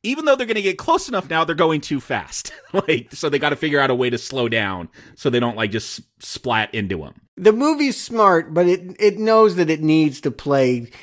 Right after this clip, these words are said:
Speaker 2: to what climaxes have. You know, we, if we can't have a chase scene,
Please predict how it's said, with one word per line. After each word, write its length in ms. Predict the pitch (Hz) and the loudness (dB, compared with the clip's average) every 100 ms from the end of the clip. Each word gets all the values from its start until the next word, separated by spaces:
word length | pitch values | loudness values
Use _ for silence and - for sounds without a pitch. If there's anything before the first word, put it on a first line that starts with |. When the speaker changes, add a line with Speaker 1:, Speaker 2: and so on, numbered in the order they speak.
| - | -12
Speaker 2:
to 220 | - 143 131 | 0 4 4
what 480 | 123 120 139 - - 135 | 2 0 0 0 -14 -2
climaxes 680 | 143 147 139 127 143 120 117 _ - | 2 4 2 0 -2 -4 -8 _ -8
have. 320 | 143 156 127 | -4 -2 4
You 100 | 175 | 4
know, 60 | 180 | 4
we, 80 | |
if 320 | 175 175 185 208 | -2 -4 -4 -4
we 80 | |
can't 200 | 202 277 | 0 2
have 100 | 240 | 4
a 60 | 165 | 2
chase 440 | - - 190 202 | 2 2 4 2
scene, 380 | - 131 117 117 | 0 -2 -2 -6